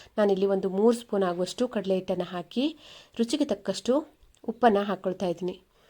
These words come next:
ನಾನು ಫ್ಲವರ್‌ಗೆ ಉಪ್ಪನ್ನ ಹಾಕಿರೋದ್ರಿಂದ ಸ್ವಲ್ಪ ಉಪ್ಪಿನಂಶ ಇರುತ್ತೆ ಅದಕ್ಕೆ. ಹಾಗಾಗಿ ರುಚಿಗೆ ಎಷ್ಟು ಬೇಕು ಅಂತ ನೋಡ್ಕೊಂಡು ಉಪ್ಪನ್ನ ಹಾಕಿ ಇದನ್ನ ಚೆನ್ನಾಗಿ ಕಲ್ಸ್ಕೋಬೇಕು. ನೋಡಿ ಈ ರೀತಿಯಾಗಿ ಕಲ್ಸ್ಕೋಬೇಕು. ಈ ಥರ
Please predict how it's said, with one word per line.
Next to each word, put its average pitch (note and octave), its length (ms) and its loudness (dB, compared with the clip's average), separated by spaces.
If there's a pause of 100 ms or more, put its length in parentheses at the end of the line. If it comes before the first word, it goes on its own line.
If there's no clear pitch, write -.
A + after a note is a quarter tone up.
(280)
ನಾನು A3 260 4
ಫ್ಲವರ್‌ಗೆ A3 500 6
ಉಪ್ಪನ್ನ G#3 320 0
ಹಾಕಿರೋದ್ರಿಂದ F#3 600 0 (220)
ಸ್ವಲ್ಪ A#3+ 300 0
ಉಪ್ಪಿನಂಶ G3 480 0
ಇರುತ್ತೆ G3 380 0
ಅದಕ್ಕೆ. E3+ 380 -4 (640)
ಹಾಗಾಗಿ G3 600 0 (640)
ರುಚಿಗೆ A#3 280 -2
ಎಷ್ಟು A#3 180 0
ಬೇಕು G3+ 200 -2
ಅಂತ G3 200 -2
ನೋಡ್ಕೊಂಡು G3+ 480 2
ಉಪ್ಪನ್ನ F#3+ 320 -2
ಹಾಕಿ F#3 500 -4 (340)
ಇದನ್ನ G#3 240 -2
ಚೆನ್ನಾಗಿ F#3 460 -4
ಕಲ್ಸ್ಕೋಬೇಕು. F3 760 -8 (220)
ನೋಡಿ F#3 180 -2
ಈ G3+ 160 -4
ರೀತಿಯಾಗಿ F#3+ 440 -4
ಕಲ್ಸ್ಕೋಬೇಕು. F3+ 680 -8 (1000)
ಈ A#3 60 -4
ಥರ A3 200 2